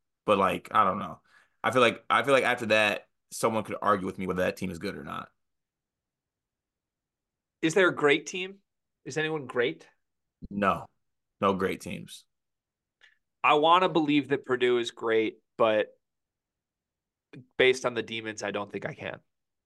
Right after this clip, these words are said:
Speaker 1: I wanna believe that Arizona is great, but people won't let me.
Speaker 2: Yeah, that's fair too. Um, well, all right. Okay. Thanks to the comment section today. Appreciate it. Let's get to our show. Carter, the news from yesterday.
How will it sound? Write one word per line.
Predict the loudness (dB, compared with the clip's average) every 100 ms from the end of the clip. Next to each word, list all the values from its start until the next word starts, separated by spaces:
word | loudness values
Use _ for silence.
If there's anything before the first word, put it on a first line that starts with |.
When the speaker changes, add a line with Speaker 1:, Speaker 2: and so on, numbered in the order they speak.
| _ _ _ _ _
Speaker 1:
I | 4
wanna | 6 6 4
believe | 2 2 2
that | 0 0
Arizona | 0 0 0 -4 -6
is | -10
great, | -4 -2 -2 -4
but | -10
people | -6 -4 -2
won't | -4 -6
let | -8 -12
me. | -14 -16 _ _ _ _ _ _ _ _ _ _ _ _ _ _
Speaker 2:
Yeah, | -8
that's | -8 -8
fair | -8 -8
too. | -8 -12 -14 _ _ _ _ _
Um, | -12 -12 -14 -18 _ _ _ _ _ _ _ _ _ _ _ _ _ _
well, | 6
all | 8
right. | 8 4 0 -8 _
Okay. | -4 0 0 0 -2
Thanks | 0 0 2
to |
the | 0
comment | 2 2 2
section | 2 2 0
today. | -4 2 4 2
Appreciate | -2 -4 -4 2 2 2
it. | 2
Let's | 0 -2
get | -2 -2 -2 _ _ _ -8
to | -4 -2
our | 2 2
show. | 2 -2 2 2 0 -4
Carter, | -4 -2 -2
the | -4
news | -6 -4 -4 -6
from | -6 0
yesterday. | 2 2 -2 0 0 -4